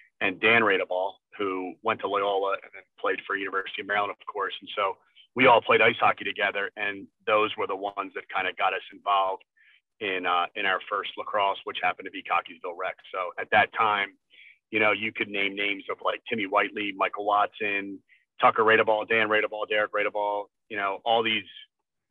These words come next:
phenom-, Tony Nugent, Ryan Smith, all these phenomenal players, you know, and, and it was just, it was awesome. So, you know, our rec council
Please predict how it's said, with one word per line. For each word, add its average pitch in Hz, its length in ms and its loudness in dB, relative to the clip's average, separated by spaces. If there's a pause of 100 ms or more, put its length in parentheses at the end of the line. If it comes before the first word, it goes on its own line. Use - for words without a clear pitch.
(180)
phenom-, 117 320 2
Tony 123 200 2
Nugent, 117 480 -4
Ryan 110 320 -2 (100)
Smith, 110 260 -6
all 113 140 2
these 110 140 -6 (120)
phenomenal 104 440 0
players, 110 520 0 (600)
you 113 100 -4
know, 104 280 4
and, 101 100 -8 (140)
and 101 360 -4 (220)
it 110 80 2
was 110 240 -2
just, 104 160 -4 (180)
it 117 40 -6
was 110 140 -2
awesome. 123 320 0 (240)
So, 95 320 0 (360)
you 107 80 -4
know, 101 220 0
our 120 180 4
rec 120 240 0
council 98 520 -4